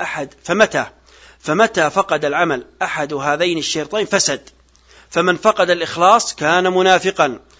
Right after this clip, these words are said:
وهم الذين يراءون الناس، ومن فقد المتابعة كان ضالا جاهلا، ومتى جمعهما فهو عمل المؤمنين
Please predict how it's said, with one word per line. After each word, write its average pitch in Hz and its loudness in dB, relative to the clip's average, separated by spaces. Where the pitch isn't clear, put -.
وهم 147 -2
الذين 143 -4
يراءون 135 -4
الناس، 127 -8
ومن 156 -2
فقد 185 2
المتابعة 170 0
كان 170 2
ضالا 165 2
جاهلا، 190 0
ومتى 147 -6
جمعهما 135 -6
فهو 131 -6
عمل 151 -6
المؤمنين 170 -8